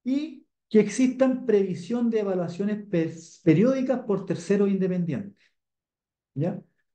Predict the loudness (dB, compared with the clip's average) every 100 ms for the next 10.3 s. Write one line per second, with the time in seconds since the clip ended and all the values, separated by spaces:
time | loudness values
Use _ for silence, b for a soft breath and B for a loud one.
0 | _ _ _ _ -6 0 2 2 2 2
1 | 2 2 0 0 -2 -2 -2 -2 -2 0
2 | -2 -2 -6 -6 0 0 0 -2 0 2
3 | 2 0 0 0 -2 -2 -2 0 0 -2
4 | -4 -8 -6 -2 -2 -2 -2 0 0 0
5 | -2 -2 -4 -4 -12 -6 -2 2 2 2
6 | 2 0 0 -4 -6 -4 -4 -2 -4 -4
7 | -12 _ _ 0 2 2 0 -2 -6 -4
8 | -2 0 0 -2 -14 _ _ _ _ _
9 | _ _ _ _ _ _ _ _ _ -8
10 | -8 -8